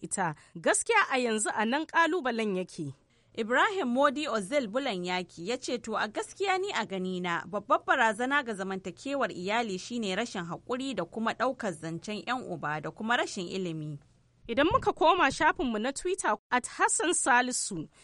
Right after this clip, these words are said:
Speaker 1: ya ce rashin haƙuri tsakanin miji da matar, domin sai duk su biyun sun kasance masu haƙuri da juna tukunna, za su ji daɗin zamansu.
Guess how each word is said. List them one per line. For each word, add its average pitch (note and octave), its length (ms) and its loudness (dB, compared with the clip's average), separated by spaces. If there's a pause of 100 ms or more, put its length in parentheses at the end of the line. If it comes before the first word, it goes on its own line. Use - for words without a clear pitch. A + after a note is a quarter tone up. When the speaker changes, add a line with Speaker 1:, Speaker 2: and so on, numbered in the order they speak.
(140)
Speaker 1:
ya A#3+ 180 2
ce C4 240 0
rashin D4 340 2
haƙuri A3+ 440 -2
tsakanin D#4 580 2
miji E4 240 0
da G3 100 -2
matar, F3 540 0 (320)
domin G#3+ 300 4
sai E4 260 0
duk F#4 220 -4
su F4 340 0
biyun D#4+ 380 2
sun C#4 240 -2
kasance C#4 500 -2
masu B3 320 0
haƙuri C#4+ 380 -4
da A#3 80 -6
juna G3 380 -4
tukunna, F3 560 -4 (260)
za A3+ 220 6
su B3 120 -4
ji A3+ 140 -4
daɗin C#4+ 400 2
zamansu. C4+ 640 -4